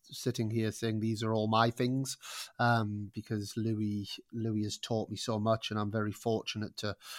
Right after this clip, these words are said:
have had the time that I've had and continue to have with Louis. And, and that the whole,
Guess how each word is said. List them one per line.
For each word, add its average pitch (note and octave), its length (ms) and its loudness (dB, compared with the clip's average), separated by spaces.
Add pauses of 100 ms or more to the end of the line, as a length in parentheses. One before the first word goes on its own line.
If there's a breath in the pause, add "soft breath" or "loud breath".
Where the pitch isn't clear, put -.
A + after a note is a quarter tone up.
(160 loud breath)
have A2+ 120 0
had A2 200 4
the A2 60 -6
time A2+ 460 2
that A2 100 0
I've G#2+ 180 0
had A2+ 260 6
and A2 140 -2
continue C3 520 4
to A#2+ 160 2
have G#2+ 280 4 (380 loud breath)
with A#2 240 2
Louis. G#2+ 380 0 (340 loud breath)
And, A#2+ 340 4
and B2+ 180 6
that D#3+ 280 12
the B2 140 6
whole, C#3 580 10